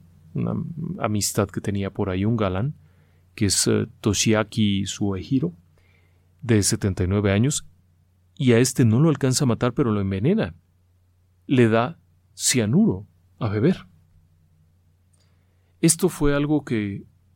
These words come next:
ciertamente comienza a volverse crítico, y comienza a volverse crítico porque esta mujer estaba, eh, asesinando personas muy mayores,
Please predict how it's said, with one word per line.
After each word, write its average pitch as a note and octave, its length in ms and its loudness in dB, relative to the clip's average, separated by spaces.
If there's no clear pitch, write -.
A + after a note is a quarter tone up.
ciertamente G#2 920 -2
comienza G2+ 480 -2
a A2 40 -2
volverse G#2 500 -4
crítico, D3+ 500 -2
y - 80 -2
comienza C#3+ 300 2
a F3 40 4
volverse D3 320 2
crítico D3 400 0
porque C3 360 -4
esta - 280 -2
mujer B2 400 -2
estaba, A2 720 0
eh, E3 240 -12
asesinando A2 840 0
personas A2+ 440 0
muy G#2 240 2
mayores, D#3 680 -2